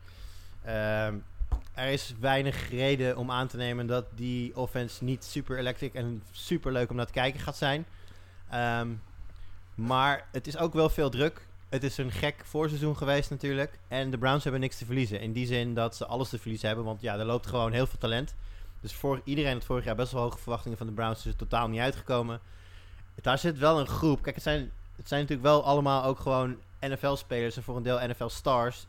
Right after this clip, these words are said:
die echt niet nog een keer zo'n jaar willen hebben waarin ze eigenlijk veel te weinig hebben gedaan. Eh,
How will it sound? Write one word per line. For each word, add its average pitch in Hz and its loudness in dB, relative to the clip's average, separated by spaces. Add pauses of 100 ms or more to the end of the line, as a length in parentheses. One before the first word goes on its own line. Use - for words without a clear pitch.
die 127 -6
echt 151 -2
niet 139 -4
nog 135 0
een 131 -2
keer 131 0
zo'n 131 2
jaar 131 4
willen 113 0
hebben 110 0 (280)
waarin 120 0
ze 123 -4
eigenlijk 127 0
veel 135 0
te - -6
weinig 117 2
hebben 104 -4
gedaan. 120 0 (400)
Eh, 113 2